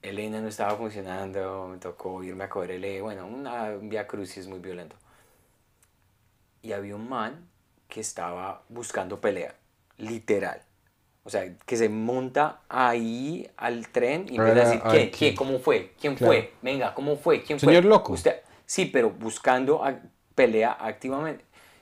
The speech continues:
Speaker 1: Claro, y va y viene, va y viene, y yo con los headphones, así con los audífonos, yo no lo voy a mirar, no lo voy a mirar. Había un grupo de cinco, de cuatro hombres y una mujer.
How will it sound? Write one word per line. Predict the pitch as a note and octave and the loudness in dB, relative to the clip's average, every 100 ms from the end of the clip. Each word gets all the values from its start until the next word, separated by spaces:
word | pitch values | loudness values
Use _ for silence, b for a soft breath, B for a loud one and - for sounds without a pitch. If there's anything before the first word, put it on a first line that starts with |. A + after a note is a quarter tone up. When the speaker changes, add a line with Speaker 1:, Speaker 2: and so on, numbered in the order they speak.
| b | b
Speaker 1:
Claro, | - A2 F2 - _ | -8 -8 -8 -18 _
y | F2+ D2+ G2 - | -20 -20 -14 -8
va | E2+ F2+ | -6 -8
y | |
viene, | F#2 G2+ F2 E2 | -10 -16 -16 -18
va | E2+ F2+ | -16 -14
y | |
viene, | F#2+ F#2 E2+ | -14 -14 -14
y | |
yo | F2+ E2+ - _ b b b | -12 -14 -14 _ b b b
con | - A2+ | -8 -4
los | G#2 F#2 | -4 -6
headphones, | A#2 A2 A2 G#2+ G#2+ | -8 -6 -6 -6 -6
así | G#2 G2+ | -8 -8
con | G#2 | -8
los | G2+ G#2+ | -6 -4
audífonos, | F#2 G2 F#2+ F#2+ G2+ - b b b b - | -4 -6 -8 -10 -12 -14 b b b b -10
yo | G2 | -6
no | F#2+ | -2
lo | |
voy | F#2+ F#2 | -2 -2
a | |
mirar, | F2+ E2+ D#2+ | -6 -8 -10
no | D2 | -12
lo | A#1+ | -18
voy | |
a | A#1+ | -18
mirar. | - - - _ _ _ _ _ | -20 -20 -20 _ _ _ _ _
Había | - F#2+ | -14 -12
un | F#2+ G#2 | -10 -8
grupo | C3+ A2+ A2 - _ | -6 -6 -12 -18 _
de | F#2+ | -12
cinco, | - - A#2+ A2+ A2 - G#2+ - _ _ G#2+ | -10 -8 -6 -6 -8 -10 -12 -14 _ _ -6
de | G2+ | -6
cuatro | - A2+ A2 B2 B2+ | 0 0 0 -2 -2
hombres | A2+ A#2+ - | -4 -8 -12
y | - G2+ | -14 -12
una | F#2+ | -12
mujer. | F#2+ F#2+ - | -12 -14 -18